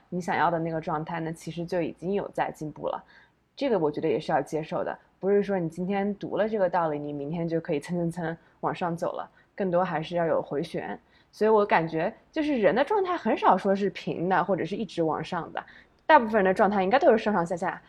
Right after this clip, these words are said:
这样子，包括我自己的情绪状态也是这样子。所以我觉得其实，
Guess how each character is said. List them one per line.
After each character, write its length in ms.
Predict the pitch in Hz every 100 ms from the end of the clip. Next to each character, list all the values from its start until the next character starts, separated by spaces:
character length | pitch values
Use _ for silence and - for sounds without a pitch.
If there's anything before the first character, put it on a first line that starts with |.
| - -
这 100 | 175
样 140 | 143
子， 100 | 160
包 140 | -
括 140 | 190 220
我 80 | 143
自 120 | 190
己 80 | 165
的 80 |
情 160 | 156 165
绪 140 | 151
状 180 | 170 160
态 220 | 160 - - _ -
也 100 | -
是 140 | -
这 80 | 185
样 160 | 175 - -
子。 100 | - _ _
所 160 | - 226
以 20 |
我 140 | 226 175
觉 140 | 165
得 100 | 190
其 180 | 202 202
实， 240 | 214 220